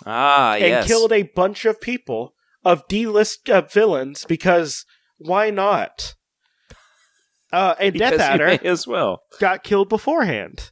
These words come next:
Speaker 2: one issue before. And also, let me tell you, he got done dirty. Like, like, he, he, like, I'm just gonna say it, the Scourge, kind of a dick.
Speaker 1: I,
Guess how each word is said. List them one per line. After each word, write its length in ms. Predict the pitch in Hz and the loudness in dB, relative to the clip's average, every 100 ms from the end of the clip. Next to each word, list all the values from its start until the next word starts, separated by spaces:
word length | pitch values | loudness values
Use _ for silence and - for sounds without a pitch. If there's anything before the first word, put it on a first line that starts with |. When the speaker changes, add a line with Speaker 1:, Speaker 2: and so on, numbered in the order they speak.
| _ | _
Speaker 2:
one 260 | 156 165 202 | -4 0 0
issue 220 | 214 233 | 0 -2
before. 480 | 226 226 277 185 113 _ _ - | -2 0 0 -2 -6 _ _ -2
And 180 | 240 247 | 0 2
also, 380 | 269 - 220 | 2 2 2
let 180 | 220 214 | 2 0
me 120 | 226 | 0
tell 240 | 226 247 254 | 0 2 2
you, 180 | 214 151 | 0 -2
he 120 | 196 | 0
got 220 | 254 208 | 0 2
done 220 | 220 185 | 0 0
dirty. 460 | 151 170 185 113 95 _ _ _ _ _ _ _ _ _ _ _ - | 0 0 0 -4 -10 _ _ _ _ _ _ _ _ _ _ _ -4
Like, 260 | 180 190 - - - | 0 0 -2 -14 -2
like, 300 | 208 208 - _ _ _ _ _ _ _ | 0 0 -4 _ _ _ _ _ _ _
he, 260 | - 233 262 | -14 -10 -4
he, 260 | - 262 - - | 0 -2 -2 -2
like, 300 | 220 226 - _ _ _ _ _ _ | 0 0 -4 _ _ _ _ _ _
I'm 160 | - 302 | -4 -2
just 200 | 415 - | -2 -4
gonna 120 | 381 | -4
say 360 | 285 320 330 339 | -2 0 2 2
it, 160 | 320 - - | -2 -12 -12
the 60 | 254 | -8
Scourge, 560 | - 294 320 349 - - - | -2 0 2 0 -6 -14 -10
kind 220 | 277 311 | -2 0
of 80 | 330 | 0
a 40 | 339 | -2
dick. 560 | 285 339 233 - - _ _ _ _ _ _ _ _ _ _ _ - | 0 2 2 -2 -20 _ _ _ _ _ _ _ _ _ _ _ -12
Speaker 1:
I, 200 | 135 | -8